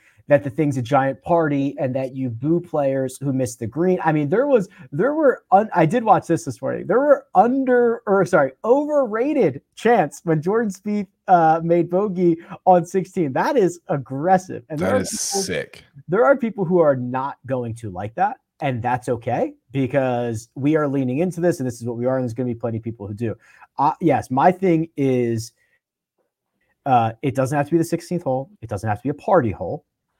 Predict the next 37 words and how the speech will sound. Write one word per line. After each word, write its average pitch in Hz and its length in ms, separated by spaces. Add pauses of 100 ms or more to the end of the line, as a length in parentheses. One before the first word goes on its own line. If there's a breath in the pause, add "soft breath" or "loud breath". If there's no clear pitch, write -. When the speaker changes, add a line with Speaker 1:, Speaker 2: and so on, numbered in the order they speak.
(380)
Speaker 1:
Lean 170 500
into 131 680
something. 110 540
I've 87 120
thought 107 340
Speaker 2:
Mm-hmm. 95 120
Speaker 1:
Riviera 117 380 (220)
leaning 120 340
into 123 420 (280 loud breath)
the 139 100
glitz 120 340
and 143 120
glamour 139 560
of 131 320
Speaker 2:
Yeah. 120 220
Speaker 1:
L 135 140
A 123 220
and 107 140
Hollywood 117 640
and 110 80
all 139 120
this. 131 140
Just 131 240
lean. 165 420
You 156 120
ca-, - 280
you 151 160
can't 180 560
be 160 540 (380 soft breath)
a 135 120
vanilla, 143 840 (400)
uh, 120 480
P 160 160
G 131 220
A 139 100
Tour 165 260
event 170 280